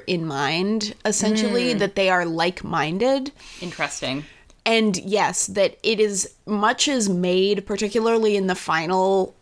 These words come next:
Speaker 1: books of the Odyssey, where Odysseus and Penelope reunite, that of,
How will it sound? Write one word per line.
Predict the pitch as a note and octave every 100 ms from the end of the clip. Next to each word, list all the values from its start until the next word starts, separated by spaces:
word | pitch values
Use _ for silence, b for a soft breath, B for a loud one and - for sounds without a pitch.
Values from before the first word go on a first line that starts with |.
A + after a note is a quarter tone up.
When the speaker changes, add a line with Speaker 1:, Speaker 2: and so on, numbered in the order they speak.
| -
Speaker 1:
books | G3 G3 -
of | G3 F#3 F#3 - _ _ -
the | G3 G3+
Odyssey, | D#3+ F#3+ G#3 - G#3 G3+
where | F#3 E3+ E3 D3+ D#3 - - _ -
Odysseus | G3+ F3+ - D#3+ F3
and | D#3+
Penelope | F3+ F3 E3 - F3+ -
reunite, | E3+ F3 E3 E3 F#3+ F#3+ B B B B -
that | F3+ F#3+ D#3+ - - - _ -
of, | A3+ F#3+